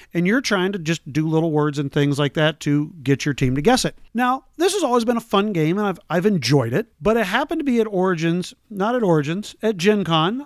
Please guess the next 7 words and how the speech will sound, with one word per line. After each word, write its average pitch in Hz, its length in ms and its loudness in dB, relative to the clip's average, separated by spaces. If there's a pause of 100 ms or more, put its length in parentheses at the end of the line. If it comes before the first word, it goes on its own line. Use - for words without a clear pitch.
I 170 120 2
picked 202 420 -2
up 175 300 -2 (400)
the 180 720 -2
new 190 220 2
expansion 202 760 0
for 139 600 -2